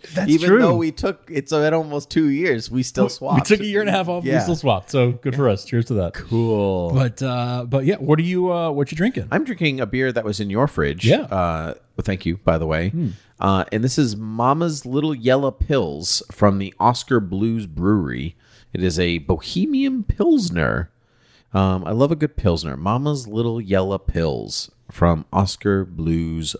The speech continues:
Speaker 2: Brewery.
Speaker 1: Nice.
Speaker 2: Where, where is this brewery?
Speaker 1: I don't know where Oscar Blues is, actually, uh, but I do see a lot of it, like,
Speaker 2: Colorado.
Speaker 1: Colorado.
Speaker 2: Longmont, Colorado.
Speaker 1: Okay, there you go. I've also got an Oscar Blues. Clearly, I picked up a
Speaker 2: Oh, they're in a bunch of places. Sorry.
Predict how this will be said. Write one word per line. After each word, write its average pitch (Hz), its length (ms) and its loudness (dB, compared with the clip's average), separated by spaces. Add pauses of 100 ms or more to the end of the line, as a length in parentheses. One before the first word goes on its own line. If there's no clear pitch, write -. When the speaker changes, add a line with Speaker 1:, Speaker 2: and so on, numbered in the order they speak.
(100)
Speaker 2:
Brewery. 73 760 0
Speaker 1:
Nice. 104 460 0
Speaker 2:
Where, 277 120 -2
where 175 120 0
is - 120 -2
this - 160 -10
brewery? 67 440 0 (280)
Speaker 1:
I - 80 2
don't 392 100 -6
know 370 80 0
where 143 160 2
Oscar 107 220 -2
Blues 92 280 -2
is, 98 80 0
actually, 98 420 0
uh, 120 140 -4
but 135 120 0
I 151 60 0
do 233 180 2
see 208 160 -4
a 143 60 4
lot 127 220 2
of 120 100 -2
it, 120 40 -2
like, 127 60 -2
Speaker 2:
Colorado. 175 720 0
Speaker 1:
Colorado. 131 480 0
Speaker 2:
Longmont, 175 260 -6
Colorado. 135 680 -2
Speaker 1:
Okay, 147 300 0
there 104 200 -2
you 113 120 -6
go. 131 300 -2
I've 170 180 4
also 226 240 -2
got 110 160 0
an 101 80 -4
Oscar 92 220 -4
Blues. 98 240 -2
Clearly, 95 320 0
I 85 40 -2
picked 90 220 -8
up 90 120 -12
a - 80 0
Speaker 2:
Oh, 143 80 4
they're 123 160 2
in 120 60 -2
a 117 40 -10
bunch 123 160 -4
of - 60 -10
places. 92 320 -2
Sorry. 98 320 2